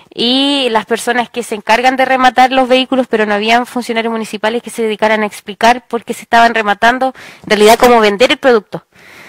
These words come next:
Eh, y eso, eh, me dijeron que lo mencionara en consejo para que, eh, se pudiera, eh, en este próximo remate,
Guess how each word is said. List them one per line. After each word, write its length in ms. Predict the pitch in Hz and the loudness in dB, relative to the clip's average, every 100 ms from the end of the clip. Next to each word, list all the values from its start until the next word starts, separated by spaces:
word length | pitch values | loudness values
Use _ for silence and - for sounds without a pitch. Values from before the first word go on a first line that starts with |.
| - _ | -20 _
Eh, 1120 | - 208 202 202 196 196 190 190 180 175 175 - | -6 0 2 2 2 2 2 2 2 -2 -4 -10
y 220 | 214 214 | -4 2
eso, 460 | 277 - 349 349 - | 2 2 2 2 -2
eh, 800 | - 208 208 208 202 202 196 185 - - 196 | -4 -2 -2 0 0 0 -2 -4 -12 -18 -2
me 220 | 208 208 | 2 2
dijeron 340 | 202 240 247 269 | 2 0 0 0
que 300 | 262 269 285 | -2 -2 0
lo 240 | 262 240 | -2 -2
mencionara 380 | 226 214 214 226 | -4 -4 -2 -2
en 60 | |
consejo 560 | 233 262 254 320 - 370 _ _ _ _ | 0 -2 0 -2 0 -2 _ _ _ _
para 300 | 240 240 262 | 2 2 0
que, 560 | 220 254 269 240 214 214 | -2 -2 -2 -2 -4 -4
eh, 40 | |
se 160 | - 226 | -6 -6
pudiera, 920 | 220 208 226 226 220 214 208 208 202 _ - - _ _ _ | -6 -6 -4 0 2 2 2 0 -2 _ -20 -20 _ _ _
eh, 220 | 202 196 - | -12 -12 -10
en 180 | 185 | -12
este 220 | 202 208 214 | -12 -12 -8
próximo 420 | 233 - 269 262 | -8 -8 -10 -8
remate, 480 | 254 240 254 294 | -6 -6 -8 -10